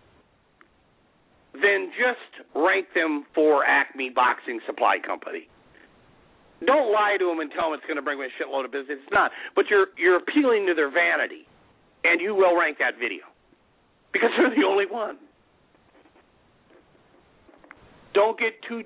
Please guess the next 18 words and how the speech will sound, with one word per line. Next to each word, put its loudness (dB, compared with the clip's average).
generic -2
in -4
your -8
headline -6
'cause 0
it's -2
tougher 0
to -4
rank. -4
I, 2
I've -2
ranked -4
some -10
stuff 2
that 2
really 4
actually -2
is -8